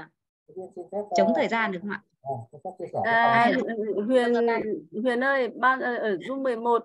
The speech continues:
Speaker 2: hình như là bạn Hạnh không vào được Zoom này. Còn hai bạn Nhung thì cũng không thấy giơ tay. Và
Speaker 1: Thôi,
Speaker 2: một anh
Speaker 1: chị đại
Speaker 2: Hiếu
Speaker 1: diện chia
Speaker 2: nữa.
Speaker 1: sẻ đi ạ.
Speaker 2: À, đại
Speaker 1: Chị
Speaker 2: diện
Speaker 1: đại
Speaker 2: chia
Speaker 1: diện chia
Speaker 2: sẻ.
Speaker 1: sẻ. Vâng, cũng được ạ.
Speaker 2: Ra thì ở trong Zoom mười một thì, ờ, các bạn học viên đến từ nhiều nhà khác nhau.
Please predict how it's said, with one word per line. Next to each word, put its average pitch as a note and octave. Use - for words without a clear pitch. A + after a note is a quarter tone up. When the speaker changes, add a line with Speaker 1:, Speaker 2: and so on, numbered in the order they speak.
Speaker 2:
hình A3+
như C4+
là C4
bạn -
Hạnh -
không C4+
vào A#3+
được G#3+
Zoom B3+
này. G#3
Còn A3
hai C4
bạn B3
Nhung C#4
thì A#3
cũng A3+
không C4+
thấy C4
giơ C#4
tay. C4
Và -
Speaker 1:
Thôi, C4
Speaker 2:
một C4+
anh B3+
Speaker 1:
chị C4
đại G#3
Speaker 2:
Hiếu A3+
Speaker 1:
diện C#4
chia C#4+
Speaker 2:
nữa. C#4+
Speaker 1:
sẻ A3+
đi A3
ạ. A3+
Speaker 2:
À, C4+
đại B3
Speaker 1:
Chị A#3+
Speaker 2:
diện A3+
Speaker 1:
đại A3+
Speaker 2:
chia C4+
Speaker 1:
diện -
chia D4
Speaker 2:
sẻ. -
Speaker 1:
sẻ. -
Vâng, G#4
cũng E4
được C4
ạ. -
Speaker 2:
Ra C#4
thì A#3+
ở A3
trong C4+
Zoom C#4
mười B3
một A3
thì, G#3+
ờ, G#3
các D4
bạn A#3
học G#3
viên B3
đến G#3
từ C4
nhiều G#3+
nhà G3+
khác C#4+
nhau. B3